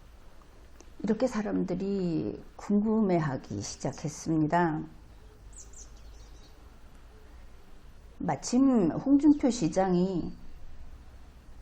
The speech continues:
삼억 원을 산불 복구비로 지원한다는 소식이 나왔습니다.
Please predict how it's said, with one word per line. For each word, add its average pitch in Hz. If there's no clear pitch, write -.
삼억 311
원을 170
산불 262
복구비로 180
지원한다는 175
소식이 196
나왔습니다. 156